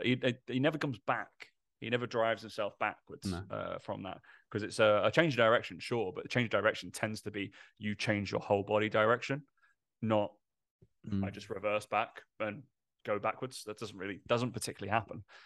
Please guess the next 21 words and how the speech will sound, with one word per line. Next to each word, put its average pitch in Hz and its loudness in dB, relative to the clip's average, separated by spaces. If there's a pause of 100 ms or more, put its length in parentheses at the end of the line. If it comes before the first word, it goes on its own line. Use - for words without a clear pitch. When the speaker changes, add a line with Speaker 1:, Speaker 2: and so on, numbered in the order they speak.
(240)
Speaker 1:
So 104 -2
yeah, 101 2
I'd, 107 4
I'd 104 2
encourage 139 4
somebody 107 2
to, 95 -4
if 101 -6
they're 104 4
thinking 143 0
about 92 0
it, 78 -6
absorbing 101 0
and 90 -10
stuff - -6
like 92 0
that, 107 6
even 120 2
from 107 -6
that 107 2
mechanic, 90 -6